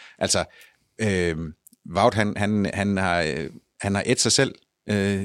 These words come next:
i, i håbet om, at det skulle, øh, kaste, øh, det helt store af sig, og, øh, og, og det gjorde det ikke, øh, i, i forhold til, øh, etappen i går. Men, men som hold har de da kun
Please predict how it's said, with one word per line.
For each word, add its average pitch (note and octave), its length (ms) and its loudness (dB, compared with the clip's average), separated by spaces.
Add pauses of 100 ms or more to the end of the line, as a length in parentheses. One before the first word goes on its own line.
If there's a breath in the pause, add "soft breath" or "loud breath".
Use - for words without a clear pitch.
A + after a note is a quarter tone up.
i, G2+ 360 -2
i - 20 2
håbet G#2 300 4
om, A2+ 160 4
at F#2 100 -2
det A2 100 4
skulle, G2 380 2
øh, D2+ 400 0 (320)
kaste, G#2+ 400 0 (720 soft breath)
øh, G2+ 300 4
det G2+ 140 2
helt B2 140 4
store G#2 240 4
af A#2 100 2
sig, A2 140 -4 (140)
og, G2 360 2
øh, F2+ 400 2
og, G2 120 0 (160)
og A2 120 -4
det A2+ 100 -2
gjorde B2 240 6
det A2 60 6
ikke, C3+ 200 2 (280)
øh, G2+ 580 4
i, G#2 280 0
i F#2+ 40 0
forhold G#2+ 280 2
til, F2+ 320 0
øh, D#2+ 400 0
etappen G#2 460 0
i F#2 80 -4
går. C3+ 380 2 (500 soft breath)
Men, G#2+ 380 8
men A2 220 4
som F#2+ 200 2
hold D3+ 240 2 (120)
har - 140 0
de G2+ 160 -2
da F2+ 140 2 (180)
kun F#3 260 2